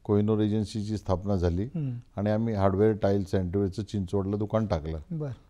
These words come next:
Speaker 1: आमचे एक पार्टनर होते, त्यांची जागा होती आणि माझं भांडवल,
Speaker 2: हम्म.
Speaker 1: अशा पद्धतीने पार्टनरशिप सुरू केली. एक वर्षभर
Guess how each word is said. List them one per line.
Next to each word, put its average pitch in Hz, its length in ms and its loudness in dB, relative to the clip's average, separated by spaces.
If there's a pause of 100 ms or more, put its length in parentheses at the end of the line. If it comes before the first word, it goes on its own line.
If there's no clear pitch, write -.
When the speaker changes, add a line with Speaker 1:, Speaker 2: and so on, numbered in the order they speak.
(120)
Speaker 1:
आमचे 98 260 -2
एक 104 120 -4
पार्टनर 104 260 4
होते, 104 280 2
त्यांची 104 320 0
जागा 104 260 8
होती 95 340 2
आणि 101 120 -2
माझं 98 240 2
भांडवल, 98 400 2
Speaker 2:
हम्म. 135 340 -4 (220)
Speaker 1:
अशा 92 180 0
पद्धतीने 107 180 0
पार्टनरशिप 104 540 -2
सुरू 113 240 -2
केली. 98 340 -2 (500)
एक 104 200 -2
वर्षभर 110 420 4